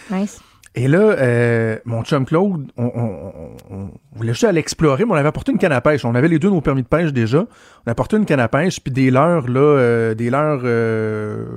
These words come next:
Speaker 2: comme en caoutchouc, là.
Speaker 1: OK.
Speaker 2: Fait que Claude dit, « Juste pour le fun, je monte la, je vais monter la canne à pêche,
Speaker 1: Non,
Speaker 2: juste
Speaker 1: dis-moi
Speaker 2: tirer
Speaker 1: pas
Speaker 2: trois,
Speaker 1: que,
Speaker 2: quatre coups dans
Speaker 1: non,
Speaker 2: la
Speaker 1: ça
Speaker 2: rivière,
Speaker 1: mordit.
Speaker 2: ok ? »
Speaker 1: Non.
Speaker 2: On s'installe, Claude s'installe.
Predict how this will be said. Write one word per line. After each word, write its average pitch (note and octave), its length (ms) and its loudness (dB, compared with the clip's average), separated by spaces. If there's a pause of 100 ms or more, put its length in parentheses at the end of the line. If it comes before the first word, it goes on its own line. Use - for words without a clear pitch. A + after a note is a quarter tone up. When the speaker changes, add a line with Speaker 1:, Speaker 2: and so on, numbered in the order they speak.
(340)
Speaker 2:
comme C#3 160 2
en B2+ 80 2
caoutchouc, C3 480 -2
là. F#3 80 0 (180)
Speaker 1:
OK. G3+ 160 -4 (720)
Speaker 2:
Fait B2+ 200 0 (120)
que - 100 -20
Claude E3+ 220 2
dit, « C3+ 180 -2
Juste C#3 280 2
pour D#3 160 0
le C3+ 120 6
fun, D3+ 440 0
je G#2+ 100 -4
monte D3 240 2
la, B2 140 2 (100)
je A#2+ 140 -6
vais B2+ 80 2
monter D3 300 2
la D#3+ 100 4
canne C#3+ 160 0
à A2+ 100 0
pêche, C#3+ 240 4
Speaker 1:
Non, G3 140 2
Speaker 2:
juste F3+ 100 -6
Speaker 1:
dis-moi A3 200 2
Speaker 2:
tirer E3+ 60 0
Speaker 1:
pas - 100 0
Speaker 2:
trois, D3+ 180 2
Speaker 1:
que, E3+ 40 -2
Speaker 2:
quatre B2+ 200 0
coups G#3 160 -2
dans D3+ 100 4
Speaker 1:
non, C3 80 -2
Speaker 2:
la B2+ 80 -4
Speaker 1:
ça - 60 0
Speaker 2:
rivière, B2+ 240 4
Speaker 1:
mordit. D#3 260 2
Speaker 2:
ok ? » F#3 60 -2 (560)
Speaker 1:
Non. D#3+ 100 -4 (420)
Speaker 2:
On C3+ 160 2
s'installe, F#3 840 2
Claude G3 260 0
s'installe. D#3+ 760 0